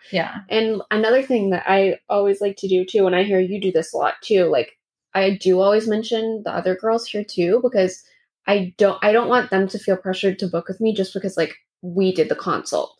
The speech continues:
Speaker 1: Right.
Speaker 2: Like, I'm always like, "Look around, like, make sure, like, you're ready, or, like, check out some of the other girls' work. Like, we're all priced differently,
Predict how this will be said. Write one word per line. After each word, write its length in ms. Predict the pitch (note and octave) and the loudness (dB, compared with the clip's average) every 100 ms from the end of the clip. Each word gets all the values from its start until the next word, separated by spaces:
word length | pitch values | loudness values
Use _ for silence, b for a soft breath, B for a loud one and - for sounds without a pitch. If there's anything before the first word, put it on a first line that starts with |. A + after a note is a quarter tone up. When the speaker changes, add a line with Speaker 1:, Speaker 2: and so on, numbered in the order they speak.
| - | -4
Speaker 1:
Right. 280 | G#3 E3+ - | 0 0 0
Speaker 2:
Like, 120 | G#3 G#3 | 2 2
I'm 120 | G#3 | 2
always 180 | G3+ G3+ | 2 4
like, 160 | G3 F#3+ | 2 2
"Look 180 | C#4 D4 | 0 2
around, 400 | D4 D4 D4 C#4 | 2 2 2 2
like, 220 | G3+ G3+ | 0 0
make 180 | G#3+ G3+ | -2 -2
sure, 500 | - A3+ A3 A3 G#3+ | 0 2 4 4 2
like, 280 | G3 F#3 - | 2 -2 -2
you're 160 | F#3+ F#3+ | -2 0
ready, 460 | G#3+ A3 A3 G#3+ | 0 2 4 4
or, 120 | G3 | 2
like, 200 | F3 F#3 - | 2 -2 -4
check 200 | F#3+ F#3 | -8 -8
out 80 | - _ | -12 _
some 180 | - F#3+ | -6 -4
of 60 | F3 | -2
the 60 | |
other 240 | - A#3 G#3+ | 0 2 2
girls' 300 | A3 G#3+ G#3+ | 2 0 0
work. 320 | G#3 G#3 G3+ | 2 2 2
Like, 120 | F3 | -2
we're 120 | F3 E3 | 0 -2
all 60 | |
priced 300 | - G#3+ G#3+ | 0 0 0
differently, 540 | G#3 G3 F#3 G3 E3+ | -2 0 2 2 2